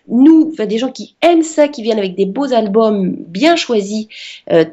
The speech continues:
très forts, pleins d'intérêt, enfin, vivants, drôles, beaux,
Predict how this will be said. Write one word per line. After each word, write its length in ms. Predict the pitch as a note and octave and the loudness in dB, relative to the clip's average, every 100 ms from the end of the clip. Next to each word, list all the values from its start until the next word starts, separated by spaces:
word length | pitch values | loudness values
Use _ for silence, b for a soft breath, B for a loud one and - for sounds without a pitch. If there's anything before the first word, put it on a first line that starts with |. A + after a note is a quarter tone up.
| _ | _
très 260 | - C#4+ D4 | -4 0 0
forts, 600 | C#4+ C4 C4+ C4 B3+ - | 2 2 2 2 -4 -6
pleins 200 | C4 C4 | -2 0
d'intérêt, 580 | B3+ A#3+ B3 A#3 B3 B3+ | 0 0 0 0 0 0
enfin, 240 | B3 G#3+ | 2 2
vivants, 800 | G3+ G3 G#3 A#3+ B3 C4 C4+ C4+ | 0 -6 -6 -4 0 2 2 2
drôles, 600 | G#3 F#3 G3 C4+ C#4+ C4 | 0 -2 2 4 4 2
beaux, 580 | F#3 F#3 A#3+ C#4+ C#4+ C4 | 0 2 4 6 4 0